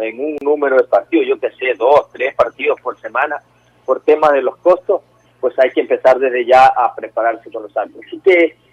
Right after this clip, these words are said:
en los próximos días tendremos algunas reuniones con, con los principales dirigentes de, del fútbol ecuatoriano, en especial con el presidente Francisco Vega,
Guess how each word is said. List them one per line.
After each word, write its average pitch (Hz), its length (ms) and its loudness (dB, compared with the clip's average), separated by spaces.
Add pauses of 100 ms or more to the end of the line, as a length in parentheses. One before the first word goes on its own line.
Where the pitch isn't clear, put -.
(280)
en 156 200 0
los 143 200 -2
próximos 170 580 -2
días 160 260 2
tendremos 151 580 -2 (540)
algunas 147 400 0
reuniones 147 520 0
con, 123 260 -6
con 120 180 -4
los 120 140 -8
principales 131 580 -2
dirigentes 127 560 -4
de, 107 200 -4
del 104 160 -12
fútbol 127 200 -4
ecuatoriano, 131 460 -4
en 139 60 -8
especial 120 420 -4
con 127 120 -6
el 117 100 -4
presidente - 440 -6
Francisco - 460 -4
Vega, 127 240 2